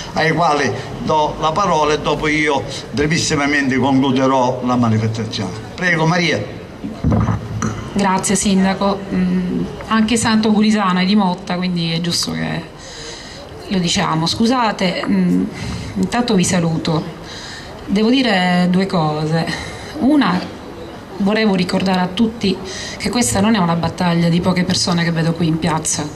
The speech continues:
Speaker 2: ma è una battaglia di tutti i cittadini di Mister Bianco. È una battaglia che non ha colore politico, non ha esponenti politici, è una battaglia di, singolarmente di ognuno di noi. Perché è una battaglia che abbiamo cominciato, che facciamo principalmente per la vita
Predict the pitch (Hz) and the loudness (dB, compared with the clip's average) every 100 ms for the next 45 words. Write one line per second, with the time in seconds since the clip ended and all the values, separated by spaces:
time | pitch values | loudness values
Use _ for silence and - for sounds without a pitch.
0 | - - - - - 220 214 220 233 208 | -12 -14 -14 -8 0 2 4 4 2 2
1 | 196 190 196 185 196 170 165 165 160 160 | 2 2 2 0 -2 0 2 2 2 2
2 | 175 170 156 156 156 160 - - - - | 0 0 0 0 -2 -4 -6 -10 -10 -2
3 | 220 220 240 262 220 196 202 180 175 180 | 2 4 2 2 2 2 2 0 0 0
4 | 170 165 165 165 156 160 151 156 - 196 | 2 2 0 0 0 0 -2 -4 -2 0
5 | 196 190 - 185 175 160 165 170 160 - | 2 2 0 0 0 0 -2 0 -2 -2
6 | 175 185 214 214 180 185 190 - - - | -2 -2 0 0 0 2 0 0 -10 -18
7 | - - - 226 220 196 196 226 220 214 | -10 -4 0 2 4 4 2 2 2 0
8 | 165 165 165 160 160 156 151 151 - - | 0 0 0 0 -2 -2 -2 -6 -12 -16
9 | - - - - - - 208 226 226 226 | -16 -14 -14 -12 -12 -6 -2 2 2 2
10 | 226 233 202 196 - 202 190 214 214 220 | 2 0 2 0 0 0 4 4 4 4
11 | 214 226 214 202 190 190 208 220 190 185 | 2 2 0 0 -2 -2 -2 2 2 2
12 | 180 202 185 202 202 196 196 185 190 202 | 2 2 2 4 2 0 -2 0 2 2
13 | 208 | 2